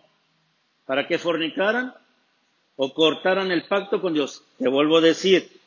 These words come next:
esta tierra es un prostíbulo que siempre te va a querer seducir con un soborno.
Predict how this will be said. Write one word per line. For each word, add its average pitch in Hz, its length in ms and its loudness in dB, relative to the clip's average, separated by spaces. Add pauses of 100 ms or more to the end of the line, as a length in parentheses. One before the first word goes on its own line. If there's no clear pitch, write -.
esta 160 560 2
tierra 165 320 2
es 156 120 -6
un 160 140 -4
prostíbulo 180 960 0 (240)
que 117 220 2
siempre 175 680 4
te 139 240 4
va 147 200 6
a 147 60 -8
querer 147 320 4
seducir 156 720 2 (260)
con 135 320 4
un 180 560 0
soborno. 139 1120 2